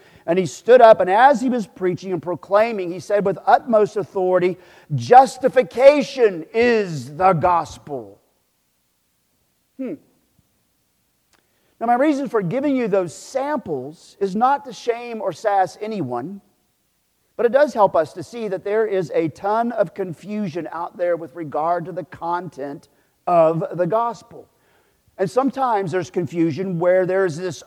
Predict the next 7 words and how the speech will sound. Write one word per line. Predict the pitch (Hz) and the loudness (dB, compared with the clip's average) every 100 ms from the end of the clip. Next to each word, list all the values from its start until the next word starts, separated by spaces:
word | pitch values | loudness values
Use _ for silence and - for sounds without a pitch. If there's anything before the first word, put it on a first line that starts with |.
| 196 | 4
overemphasis | 214 226 214 214 - 247 285 269 233 170 - 156 175 - | 6 6 2 0 -8 -4 -4 0 -2 -2 -6 -6 -6 -12
of | - 180 151 | -2 -2 -2
one | 147 180 226 226 214 | -2 2 4 4 0
point | - - 247 294 294 - | -2 -4 0 0 -2 -4
of | 180 | -6
the | 165 | -4
gospel | 156 170 165 160 - 170 175 | -4 -4 -4 -8 -12 -12 -12